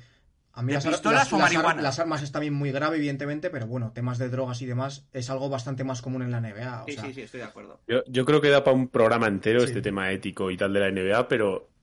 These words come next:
Speaker 3: justo en el tema Meyers Leonard, ¿no os parece que son, que se es un poco exagerado? O sea, estuvo, estuvo bien lo que le cayó y tal,
Speaker 2: Sí.
Speaker 3: pero al final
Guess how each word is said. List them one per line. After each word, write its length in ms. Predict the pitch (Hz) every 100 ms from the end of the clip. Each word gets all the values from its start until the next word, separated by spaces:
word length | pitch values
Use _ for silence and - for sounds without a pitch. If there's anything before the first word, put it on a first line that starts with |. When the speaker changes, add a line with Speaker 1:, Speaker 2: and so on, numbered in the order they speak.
| -
Speaker 3:
justo 340 | - 143 151 180
en 80 | 160
el 80 |
tema 220 | 147 143 131
Meyers 480 | 120 120 120 113 113
Leonard, 380 | 113 135 170 - _ _ _ _ _ _ -
¿no 200 | 98 123
os 100 | 139
parece 280 | 143 143 143
que 60 |
son, 280 | 131 139 131 -
que 140 | 127
se 220 | 113 - 123
es 120 | 123
un 120 | 113
poco 220 | 120 113
exagerado? 580 | 107 101 104 101 71 - _ _ _ _ _ _ _ _ _ _ _
O 60 | -
sea, 100 | 90
estuvo, 460 | - 120 110 - -
estuvo 360 | - 123 113
bien 320 | 113 143 147
lo 120 | 139 123
que 60 |
le 100 | 113
cayó 240 | 107 101 120
y 80 | 120
tal, 160 | 135
Speaker 2:
Sí. 60 | 135
Speaker 3:
pero 100 | 104
al 60 | 104
final 480 | - 110 120 123